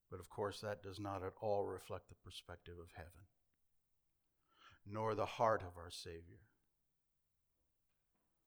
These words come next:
The same measure of love that agreed to be nailed to a cross for sinners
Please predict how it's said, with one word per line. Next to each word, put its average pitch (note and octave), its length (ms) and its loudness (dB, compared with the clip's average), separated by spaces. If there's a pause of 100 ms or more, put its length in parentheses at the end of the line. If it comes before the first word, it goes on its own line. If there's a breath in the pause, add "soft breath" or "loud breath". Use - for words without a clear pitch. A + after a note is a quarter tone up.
(760)
The - 80 -14
same C3 340 6
measure A#2 360 2
of G#2 120 2
love A#2 280 6
that G2+ 120 2
agreed A#2+ 440 4
to A2+ 80 -4
be G#2+ 160 0
nailed A#2 380 4
to G2+ 140 2
a F#2 60 0
cross B2 480 6
for G2 160 -6
sinners A#2+ 640 4